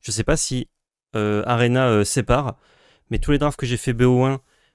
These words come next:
c'est généralement avec des gens qui savent un minimum drafter, le draft est agréable. Tous les drafts que je fais en B O trois, euh, j'ai des trucs très bizarres là, depuis, euh, quelques semaines.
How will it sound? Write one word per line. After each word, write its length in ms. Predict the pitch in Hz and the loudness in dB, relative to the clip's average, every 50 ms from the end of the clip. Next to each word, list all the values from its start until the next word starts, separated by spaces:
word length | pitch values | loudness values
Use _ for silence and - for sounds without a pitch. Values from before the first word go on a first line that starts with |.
| _ _ | _ _
c'est 160 | - - 107 | -8 -6 -4
généralement 520 | 98 107 120 123 135 131 127 131 135 135 | 0 2 2 2 4 4 2 2 2 2
avec 120 | 131 120 107 | 2 2 0
des 80 | 104 | -2
gens 120 | 101 117 117 | -2 -2 -4
qui 80 | - | -4
savent 180 | - - 107 101 | -2 -4 -2 0
un 60 | 104 | 0
minimum 280 | 107 110 113 110 113 107 | 0 2 2 2 2 2
drafter, 300 | 104 107 - - - 127 | 0 -2 -2 -2 -4 -2
le 80 | 113 | -2
draft 180 | 104 104 - - | -2 -2 -2 -2
est 40 | 110 | -2
agréable. 420 | 101 107 104 101 110 135 147 156 - _ _ _ _ _ _ _ | -2 0 0 0 0 -2 -4 -10 -14 _ _ _ _ _ _ _
Tous 100 | _ 131 | _ -4
les 40 | 123 | -2
drafts 180 | 123 127 - | -2 -2 -2
que 80 | - 127 | -4 -8
je 80 | - - | -8 -6
fais 100 | - 117 | -4 -4
en 80 | 110 | -2
B 80 | 101 117 | 0 0
O 120 | 113 110 | 0 0
trois, 400 | 95 - - 120 117 123 151 - _ _ _ _ _ _ _ _ _ _ _ _ _ _ - | -2 -2 -2 -2 -2 -2 -4 -10 _ _ _ _ _ _ _ _ _ _ _ _ _ _ -2
euh, 920 | - 104 104 104 101 101 101 101 98 98 98 98 98 95 95 98 95 95 | 0 2 2 2 2 2 2 2 0 0 0 -2 -2 -2 -2 -4 -4 -4
j'ai 160 | 98 95 104 101 | -4 -2 -2 -2
des 80 | 104 | -2
trucs 220 | - - 123 110 - | -2 -4 -8 -10 -6
très 160 | - - 143 | 0 0 0
bizarres 320 | 131 120 104 113 101 98 | 0 2 2 2 0 0
là, 100 | 101 104 | -2 -4
depuis, 380 | 98 104 101 - - - 104 101 | -6 -6 -6 -6 -4 -2 0 2
euh, 220 | 98 101 98 98 98 | 2 2 2 0 0
quelques 260 | - 117 101 - 107 | -2 -4 -4 -4 -8
semaines. 220 | - - 98 95 | -4 -4 -6 -6